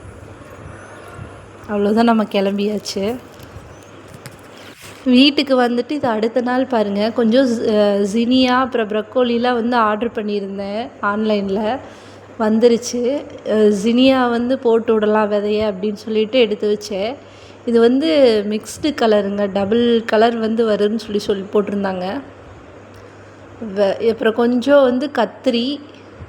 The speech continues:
அது போக சோ-, சோயா பீன்ஸ், பட்டர் பீன்ஸ், அப்புறம் கொஞ்சம் கத்திரி விதை, தக்காளி விதை, மிளகாய் விதையெல்லாம் போடலான்னு எடுத்து வச்சுருக்கேன்.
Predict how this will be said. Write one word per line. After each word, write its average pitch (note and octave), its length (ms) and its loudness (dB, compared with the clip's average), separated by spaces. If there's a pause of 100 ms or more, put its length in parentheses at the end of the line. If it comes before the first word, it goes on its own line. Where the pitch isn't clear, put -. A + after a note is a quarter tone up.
(720)
அது A3 240 0
போக A3+ 300 4 (420)
சோ-, A3 540 2
சோயா A#3+ 480 4
பீன்ஸ், A#3 400 -6
பட்டர் A3 400 0
பீன்ஸ், A#3 420 0 (160)
அப்புறம் G#3+ 540 2
கொஞ்சம் G#3+ 380 -2
கத்திரி G#3+ 380 -2
விதை, G#3 320 2 (800)
தக்காளி A#3+ 460 2
விதை, A3 300 2
மிளகாய் A3+ 400 0
விதையெல்லாம் A3 480 -2
போடலான்னு A3 400 0
எடுத்து G#3 260 -4
வச்சுருக்கேன். G#3 540 -4